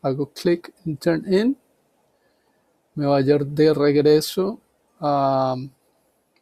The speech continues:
al Classroom, y una vez que, eh,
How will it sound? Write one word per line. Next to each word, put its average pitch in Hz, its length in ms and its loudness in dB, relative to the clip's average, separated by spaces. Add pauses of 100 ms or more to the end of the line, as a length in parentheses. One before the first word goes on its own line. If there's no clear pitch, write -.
(1000)
al 139 180 -10
Classroom, 151 540 -2 (1900)
y 170 360 -4
una 156 280 -4
vez 156 400 -2
que, 156 500 0
eh, 139 680 0